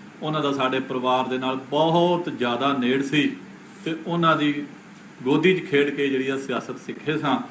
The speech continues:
ਤੇ ਜਦੋਂ ਮੈਂ ਗੱਲ ਕਰਾਂ ਆਪਣੇ ਰਾਜਨੀਤਿਕ ਜੀਵਨ ਸ਼ੁਰੂ ਕੀਤਾ ਜਦੋਂ ਮੈਂ, ਮੈਂ ਉੱਨੀ ਸੌ ਬਾਨਵੇਂ ਦੇ ਵਿੱਚ ਪਾਸ ਆਊਟ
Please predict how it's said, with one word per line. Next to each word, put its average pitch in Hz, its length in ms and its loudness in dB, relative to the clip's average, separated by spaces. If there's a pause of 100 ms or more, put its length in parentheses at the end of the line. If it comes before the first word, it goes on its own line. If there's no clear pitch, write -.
(600)
ਤੇ 139 120 6 (1300)
ਜਦੋਂ 165 500 0 (340)
ਮੈਂ 147 160 0
ਗੱਲ 147 220 2
ਕਰਾਂ 147 320 2
ਆਪਣੇ 143 320 0
ਰਾਜਨੀਤਿਕ 147 460 0
ਜੀਵਨ 147 260 -2
ਸ਼ੁਰੂ 160 340 0
ਕੀਤਾ 151 320 0
ਜਦੋਂ 147 260 2
ਮੈਂ, 147 180 2 (180)
ਮੈਂ 151 160 0
ਉੱਨੀ 147 200 -2
ਸੌ 151 180 -2
ਬਾਨਵੇਂ 123 460 0
ਦੇ 135 100 0
ਵਿੱਚ 131 100 -2 (600)
ਪਾਸ 139 240 0
ਆਊਟ 131 140 -4